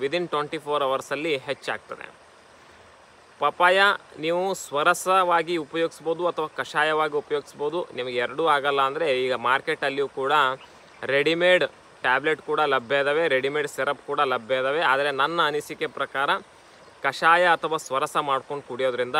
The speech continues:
ನಿಮಗೆ ಲಾಭ ಜಾಸ್ತಿ. ಡೆಂಗ್ಯೂ ಪ್ರೆಸೆಂಟ್ ಇನ್ಫೆಕ್ಷನ್ ಇದ್ದಾಗ ವಾಂತಿ ಕಂಟಿನ್ಯೂಸ್ ಆಗಿರ್ತದೆ. ಪಪಾಯ ಜ್ಯೂಸ್ ಏನಿದೆ ಸ್ವಲ್ಪ ಟೇಸ್ಟಲ್ಲಿ ಒಗರು ಕಹಿ ಇರೋದ್ರಿಂದ ವಾಂತಿ ಆಗುವಂಥ ಸಾಧ್ಯತೆ ಇರ್ತದೆ. So ಹೀಗಾಗಿ ಕಡಿಮೆ ಕ್ವಾಂಟಿಟಿಯಲ್ಲಿ ಎರಡರಿಂದ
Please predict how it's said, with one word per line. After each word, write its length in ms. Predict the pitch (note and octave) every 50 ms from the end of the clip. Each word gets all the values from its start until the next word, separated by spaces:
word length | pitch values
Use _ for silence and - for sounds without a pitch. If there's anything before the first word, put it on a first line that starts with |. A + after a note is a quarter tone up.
| C3 A2+ A2 A2+ - A#2+
ನಿಮಗೆ 240 | A#2 B2 B2+ B2 B2+ A#2 A#2
ಲಾಭ 200 | A#2 A#2 B2 B2 A#2 A2+
ಜಾಸ್ತಿ. 320 | A#2 A#2 A#2 - - - G#2 - - - - - - - - - - - A#2+
ಡೆಂಗ್ಯೂ 340 | D3+ D#3 E3+ F#3 F#3 G#3 G3+ F#3+ F3+ D#3+ - - - - - - - - - - - - - - - -
ಪ್ರೆಸೆಂಟ್ 420 | D3 D3+ D3 F3+ G3 G3+ F#3+ - F3
ಇನ್ಫೆಕ್ಷನ್ 480 | E3 D#3+ - E3+ D#3+ - - F#3 D3+ D3+ D3
ಇದ್ದಾಗ 280 | C3+ C3+ D3+ D3 D3 E3+ E3 C#3 C3 B2+
ವಾಂತಿ 320 | B2+ C3 D3 E3 D#3+ - F3+ - -
ಕಂಟಿನ್ಯೂಸ್ 520 | C#3+ D3 D3+ - D#3+ D#3+ D#3+ D3+ - - C#3+
ಆಗಿರ್ತದೆ. 500 | B2+ A#2 B2 B2+ B2+ - C#3 B2 C3 D#3 E3 - - - - - - - - - - - - - - - - - - - - - - - - -
ಪಪಾಯ 320 | C#3+ C#3 - - F#3 F#3+ G3 F#3+ F3 C3
ಜ್ಯೂಸ್ 320 | D#3 F3 F3 - - - F3
ಏನಿದೆ 300 | D#3+ D3+ D3+ D3 D#3+ F3 E3 - - - C#3
ಸ್ವಲ್ಪ 220 | - D3+ C#3+ -
ಟೇಸ್ಟಲ್ಲಿ 560 | D3+ - - D#3+ D#3+ E3+ - - F3 E3 D#3+ D3+ B2+ C3+
ಒಗರು 240 | C3+ D3 E3+ F3 F3 -
ಕಹಿ 200 | - D3+ D3+ D#3 D#3 D3+
ಇರೋದ್ರಿಂದ 420 | C#3+ D3 D3 C#3 C#3 D3 D#3 E3+ E3+ C#3+ C3 B2+ - B2 B2
ವಾಂತಿ 340 | C3 D3 E3+ F3+ F3 F#3 F3+ E3+ D3 C#3+
ಆಗುವಂಥ 340 | D3 C#3 D3 D3+ C#3+ C#3+ E3 D#3 -
ಸಾಧ್ಯತೆ 420 | - B2+ A#2 A2+ A#2+ B2 A2+ - D#3+ F3+
ಇರ್ತದೆ. 240 | F3 - B2+ G#2+ A2 -
So 60 | - D3 D3+
ಹೀಗಾಗಿ 340 | D#3 D#3 D#3 D#3 D#3+ E3 F3 - -
ಕಡಿಮೆ 300 | D3 D3+ E3 F3 F#3 F#3 - -
ಕ್ವಾಂಟಿಟಿಯಲ್ಲಿ 560 | E3 D#3 D#3 D3 D#3+ C#3+ - E3 D#3 E3 E3+ D3+
ಎರಡರಿಂದ 360 | C#3 D3 C#3+ D3 D3+ D3+ D3